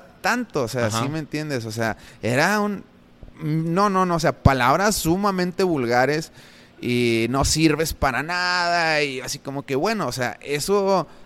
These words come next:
Speaker 1: pues, cualquier persona te lo puede decir, ¿no? O sea, cualquier
Speaker 2: Sí.
Speaker 1: aficionado frustrado, lo que tú quieras,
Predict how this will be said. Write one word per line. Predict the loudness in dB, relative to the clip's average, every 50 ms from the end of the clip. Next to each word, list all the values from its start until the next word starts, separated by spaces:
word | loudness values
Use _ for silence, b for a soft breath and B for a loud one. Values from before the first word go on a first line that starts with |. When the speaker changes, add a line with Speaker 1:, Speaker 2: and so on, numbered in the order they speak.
| B B -4
Speaker 1:
pues, | -4 -2 2
cualquier | 2 0 2 2 -4 -4 -2
persona | -2 -2 0 0 0 -2 0
te | 0 2
lo | 0 0
puede | 0 0 -2 0 2 2 4 4
decir, | 4 2 0 0 0 0 0 0
¿no? | -2 -2 -2
O | -2
sea, | -2 -2
cualquier | 0 0 0 0 2 0 0
Speaker 2:
Sí. | 2
Speaker 1:
aficionado | 0 0 0 0 0 2 4 4 4 4
frustrado, | 4 2 0 0 0 -6 -4 0 2 2 2 2 0 -2
lo | -2 -4 -4
que | -6 -8
tú | -6 -4 -6 -6
quieras, | -6 -2 0 2 2 2 0 0 -4